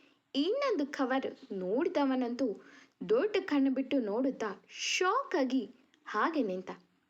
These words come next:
ಅಮರ್ ಅವನ ಶಾಕ್ ಆದ ಮುಖ ನೋಡಿ ನಗುತ್ತಾ ತೂಟಿ ಕೊಂಕಿಸಿ ಅಲ್ಲಿಂದ ಹೋಗುತ್ತಾನೆ. ಅಗಸ್ತ್ಯ ಅಲ್ಲೇ ತಡವರಿಸಿ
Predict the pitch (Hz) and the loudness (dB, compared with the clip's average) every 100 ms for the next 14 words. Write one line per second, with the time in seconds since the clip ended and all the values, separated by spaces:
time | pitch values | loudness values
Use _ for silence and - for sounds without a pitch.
0 | _ _ 220 240 339 233 - - - - | _ _ 2 4 0 -2 -8 -20 -20 -2
1 | - 415 403 294 - - 269 554 - 302 | 2 2 2 0 0 2 2 2 2 2
2 | 285 233 175 - 302 262 233 - - 208 | 2 0 -2 -2 2 2 0 -4 -4 -4
3 | 226 277 233 214 - - - _ - 415 | -2 -2 -4 -6 -10 -20 -20 _ 2 2
4 | 453 466 339 262 262 269 254 202 - 285 | 4 2 2 2 0 0 -4 -4 -8 -2
5 | 427 440 254 220 220 196 - - 190 185 | 0 2 0 -2 -2 -4 -4 -6 -4 -4
6 | 190 - - - _ 190 208 285 294 254 | -8 -16 -20 -20 _ -2 0 -2 -2 -4
7 | - _ _ 247 320 349 - - 226 277 | -4 _ _ -2 0 -2 -2 -2 0 2
8 | 247 220 254 214 | 2 0 -4 -6